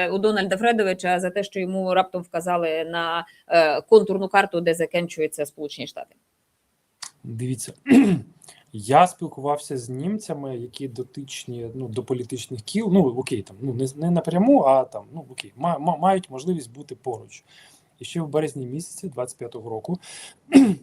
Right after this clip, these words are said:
Speaker 2: не, перепрошую, сказали, що ми пройшли точку неповернення з, у відносинах з американцями. Березень двадцять п'ятого року.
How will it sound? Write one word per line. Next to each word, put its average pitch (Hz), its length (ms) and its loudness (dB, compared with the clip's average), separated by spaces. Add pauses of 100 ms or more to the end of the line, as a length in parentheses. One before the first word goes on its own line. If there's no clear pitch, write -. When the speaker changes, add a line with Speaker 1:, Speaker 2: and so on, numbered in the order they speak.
(320)
Speaker 2:
не, 120 120 -20
перепрошую, 123 420 -14 (300)
сказали, 131 480 -4
що 113 260 -14
ми 147 180 -4
пройшли 156 340 -10
точку - 340 -12
неповернення 135 640 -10
з, 120 100 -14
у 120 200 -14
відносинах 117 500 -14
з 107 60 -14
американцями. 110 600 -12 (680)
Березень 123 580 -4 (240)
двадцять 107 640 -6
п'ятого 117 460 -8
року. - 240 -8